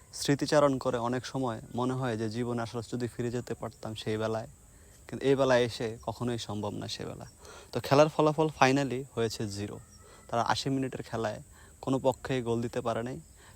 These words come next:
এটা হচ্ছে মিনি ফুটবল টুর্নামেন্ট। এই খেলাটা আসলে একটা গ্রামে খোলামেলা জায়গায় খেলা হয়। তবে বর্তমান সময়ে খোলামেলা জায়গারও একটা সংকট, বাচ্চারা খোলামেলা জায়গাও পায় না, ওইভাবে খেলতেও পারে না। তাই সবাই সবার মতো করে ডিভাইস,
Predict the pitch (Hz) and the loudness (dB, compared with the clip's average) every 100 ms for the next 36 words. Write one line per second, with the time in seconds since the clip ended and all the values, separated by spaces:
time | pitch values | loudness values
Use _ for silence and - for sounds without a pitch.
0 | - 120 123 123 - 117 131 151 - 131 | -4 -2 0 -2 -2 0 2 2 2 -2
1 | 123 139 - 127 131 147 - - - - | 2 -2 0 -2 -2 -4 -6 -12 -16 -10
2 | - 147 - 160 160 165 151 127 143 151 | 4 4 6 6 6 8 8 8 2 0
3 | 151 - - - - 113 110 123 123 127 | 0 -6 -20 -18 -8 -2 2 6 6 4
4 | 123 120 - 127 131 139 139 135 135 131 | 0 -2 -2 0 2 2 2 2 0 0
5 | 127 - 110 107 113 - - - - 139 | -4 -2 -2 -2 -8 -14 -20 -20 -4 0
6 | 113 147 - 170 170 170 175 165 117 - | 4 4 6 4 4 4 4 4 4 2
7 | 135 147 151 135 120 120 123 123 123 - | 4 6 8 8 8 6 4 0 -4 -2
8 | 104 98 110 - 113 123 - 127 120 127 | -4 -4 -12 -8 0 0 2 -2 0 -2
9 | 127 127 123 - 123 117 123 135 131 127 | 0 0 -4 -6 -2 0 2 2 2 2
10 | 135 - - - 123 117 117 - 117 110 | -4 -10 -20 -4 2 4 2 2 0 2
11 | 113 107 104 107 117 - - 135 127 - | -2 -2 -6 -8 -14 -18 -4 -2 0 2
12 | 127 131 131 127 - 120 120 117 117 113 | 4 6 6 4 0 0 2 0 -2 -4
13 | 113 113 113 110 113 | -2 -2 0 -2 -4